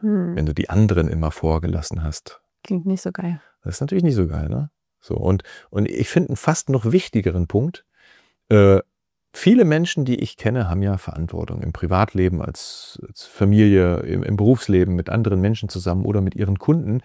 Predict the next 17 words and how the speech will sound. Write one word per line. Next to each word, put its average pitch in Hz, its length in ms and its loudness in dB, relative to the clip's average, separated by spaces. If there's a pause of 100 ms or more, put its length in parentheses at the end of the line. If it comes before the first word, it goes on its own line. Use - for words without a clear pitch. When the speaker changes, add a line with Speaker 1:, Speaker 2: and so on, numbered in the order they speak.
(200)
Speaker 2:
Egal 180 440 2
ob 120 160 -2
Managerinnen 101 600 0
oder 82 160 -2
Manager 107 440 2
oder 98 140 0
wie 120 100 4
auch 120 60 -4
immer, 135 200 0
oder 90 120 0
auch, - 420 -8
auch - 220 -8 (160)
klassischer 139 420 -4
Mitarbeiter 87 440 -2
oder - 120 -4
Mitarbeiterin. 95 500 -2 (800)
Und, 120 340 4